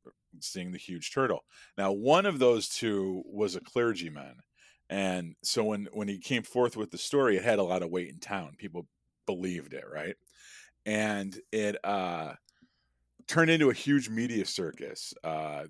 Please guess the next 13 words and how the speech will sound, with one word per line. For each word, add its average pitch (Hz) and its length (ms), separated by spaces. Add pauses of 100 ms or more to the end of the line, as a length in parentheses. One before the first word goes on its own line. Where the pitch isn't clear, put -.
(100)
the, 85 320 (100)
the 92 60
story 127 380
about 123 240
it 101 100
went 110 160
out 110 320
on 101 460
The 90 80
Wire, 107 640 (480)
uh, 90 60
wire 110 280
services, 120 840